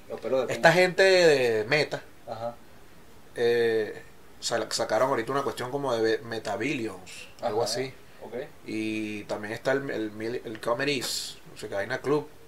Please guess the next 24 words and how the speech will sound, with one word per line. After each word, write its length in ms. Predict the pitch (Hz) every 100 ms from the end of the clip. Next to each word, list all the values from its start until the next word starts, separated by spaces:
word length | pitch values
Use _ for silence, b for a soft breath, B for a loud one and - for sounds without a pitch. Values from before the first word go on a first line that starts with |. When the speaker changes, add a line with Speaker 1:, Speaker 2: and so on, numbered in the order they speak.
| - -
Speaker 2:
Monsters 300 | 120 139 135
Speaker 1:
Ujú. 40 | 151
Speaker 2:
Club, 120 | 147 - - -
una 80 | 127
cosa 160 | 135
así, 180 | 127 139
que 160 | 135 127
compras 320 | 123 117 143
los 100 | 143
N 120 | 120
F 160 | 110 107
T 220 | - 139
y 60 | 131
tal. 220 | 139 139 B B B B
Entonces 220 | - 123
son 100 | -
como 180 | 180 180
unos 140 | 180
monstruicos, 480 | 180 180 - 95 - - - - - - - - -
unos 100 | 147
dibujitos, 300 | 147 151 165
unos 140 | 170 165
monstruicos 480 | 165 - 165 170
Speaker 1:
Ujú. 100 | -